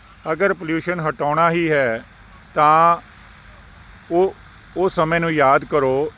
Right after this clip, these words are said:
ਜਦੋਂ ਪੰਜਾਬ ਦੇ ਵਿੱਚ ਹਰੀ ਕ੍ਰਾਂਤੀ ਆਈ ਸੀ। ਉਸ ਸਮੇਂ ਕਿਸਾਨਾਂ ਕੋਲ ਵੱਡੀਆਂ ਮਸ਼ੀਨਰੀ ਲੈਣ ਨੂੰ ਪੈਸੇ ਨਹੀਂ ਸਨ, ਤਾਂ ਸਰਕਾਰ ਨੇ ਮਾਰਕਫੈੱਡ ਦੇ ਨਾਲ ਰਲ ਕੇ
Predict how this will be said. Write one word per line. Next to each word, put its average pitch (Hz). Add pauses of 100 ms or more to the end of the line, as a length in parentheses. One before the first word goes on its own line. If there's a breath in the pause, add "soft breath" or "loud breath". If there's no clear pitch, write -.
(140)
ਜਦੋਂ 151
ਪੰਜਾਬ 143
ਦੇ 160
ਵਿੱਚ 156
ਹਰੀ 143
ਕ੍ਰਾਂਤੀ 156 (200)
ਆਈ 147
ਸੀ। 127 (540)
ਉਸ 185
ਸਮੇਂ 151 (380)
ਕਿਸਾਨਾਂ 156
ਕੋਲ 175
ਵੱਡੀਆਂ 143
ਮਸ਼ੀਨਰੀ 151 (400)
ਲੈਣ 143
ਨੂੰ 165 (240)
ਪੈਸੇ 151
ਨਹੀਂ 156
ਸਨ, 117 (400)
ਤਾਂ 160
ਸਰਕਾਰ 151
ਨੇ 165
ਮਾਰਕਫੈੱਡ 151
ਦੇ 160
ਨਾਲ 143
ਰਲ 139
ਕੇ 139